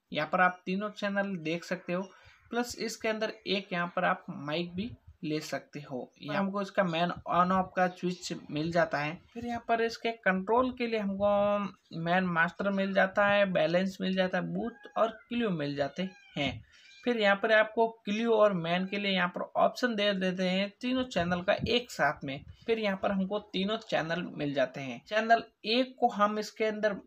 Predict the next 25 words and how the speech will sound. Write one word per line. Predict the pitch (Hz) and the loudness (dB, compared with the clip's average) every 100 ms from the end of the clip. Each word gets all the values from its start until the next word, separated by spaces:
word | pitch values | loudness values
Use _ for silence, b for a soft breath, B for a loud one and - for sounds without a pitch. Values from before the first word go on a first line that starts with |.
| - | -12
माइक | 135 135 165 190 - | -6 2 2 2 2
के | |
अंदर | 214 208 208 214 - - | 0 2 6 6 4 2
और | 220 226 | 4 4
लाइन | 175 156 160 175 | 4 2 2 2
के | 170 | -2
अंदर | 156 185 185 | -2 -2 -2
दोनों | 208 202 180 | -2 0 -2
को | 180 | -2
यूज़ | 170 160 156 - - | -2 -4 -8 -10 -8
कर | 151 | -6
सकते | - - _ - | -6 -14 _ -14
हैं, | - 127 - | -12 -20 -10
तो | 170 | -6
ये | 208 226 | -2 0
एक | 196 - | 0 2
काफ़ी | 175 - - - | 2 2 -10 -10
अच्छी | - 147 | -8 -6
बात | 131 120 120 | -4 -4 -6
है। | 123 B B B - 175 | -10 B B B -20 -4
फिर | 208 214 | 0 4
यहाँ | 202 | 2
पर | 202 214 | 6 6
हमको | 208 202 202 | 6 2 2
फेडर | 185 165 180 | 4 4 4